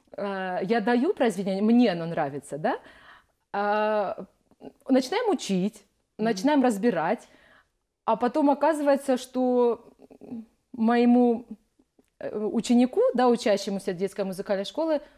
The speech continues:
Speaker 1: ну, не очень, а, хо-, хотелось бы это произведение учить. А если вот произведение нравится, по душе, мне кажется, всё равно настрой такой, что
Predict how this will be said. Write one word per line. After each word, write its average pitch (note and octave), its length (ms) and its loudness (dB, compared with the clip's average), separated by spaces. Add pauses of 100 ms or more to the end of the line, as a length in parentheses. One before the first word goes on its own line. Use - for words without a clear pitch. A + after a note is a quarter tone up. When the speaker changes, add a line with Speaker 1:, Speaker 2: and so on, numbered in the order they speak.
(160)
Speaker 1:
ну, F#4+ 60 -8
не C#5 280 4
очень, G3 280 0
а, G#3 300 0
хо-, C#4 200 0
хотелось A3+ 460 2
бы A3+ 100 0
это C#4 180 2
произведение A3 640 2
учить. F#3+ 380 -6 (1040)
А G#3 100 -4
если A#3 340 -2
вот G3+ 280 -4 (420)
произведение F#3+ 560 -2
нравится, G3+ 520 -2
по F3+ 140 -2
душе, G3+ 520 -2 (1400)
мне F#3+ 220 -8
кажется, F#3 680 -6 (180)
всё G3+ 200 -6
равно F#3 480 -4
настрой G3+ 500 -2
такой, A#3+ 300 0
что F#3+ 300 0